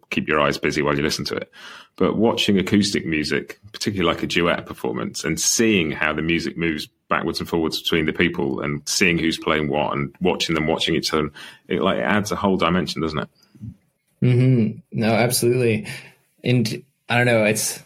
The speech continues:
Speaker 2: I mean, there's a bunch of great players out there now, but, like, listening to those, it's, it's, you know, I feel like that's been kind of the peak of the mandolin in the past one hundred years or so. Um, and yeah, I mean, I hope they'll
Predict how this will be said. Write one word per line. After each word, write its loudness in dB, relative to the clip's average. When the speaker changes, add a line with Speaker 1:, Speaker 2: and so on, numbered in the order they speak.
Speaker 2:
I -6
mean, 0
there's 2
a 0
bunch -2
of -2
great 0
players 2
out 2
there 2
now, 4
but, 0
like, -4
listening 2
to 2
those, 4
it's, -2
it's, 0
you 0
know, 2
I -4
feel 2
like 4
that's 2
been 0
kind 2
of 0
the 2
peak 0
of 4
the 2
mandolin 2
in 0
the 0
past 0
one 0
hundred 2
years 4
or 4
so. 2
Um, 0
and 0
yeah, 2
I 0
mean, -2
I -2
hope 2
they'll 0